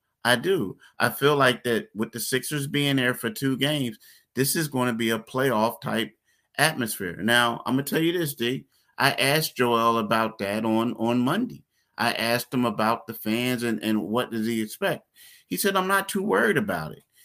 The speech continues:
He says, "I'm just expecting," then he paused a little bit and said,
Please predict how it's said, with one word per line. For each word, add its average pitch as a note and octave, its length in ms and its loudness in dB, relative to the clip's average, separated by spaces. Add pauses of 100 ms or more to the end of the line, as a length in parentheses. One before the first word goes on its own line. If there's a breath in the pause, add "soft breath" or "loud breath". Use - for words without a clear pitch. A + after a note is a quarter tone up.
(180 soft breath)
He D#3 140 4
says, D3 260 6
"I'm C#3+ 180 4
just C#3+ 240 2
expecting," C#3+ 800 0
then B2+ 140 4
he C#3 100 4
paused C3+ 460 2
a C3 40 -4
little B2+ 300 4
bit B2 220 4
and C3 120 0
said, B2+ 300 2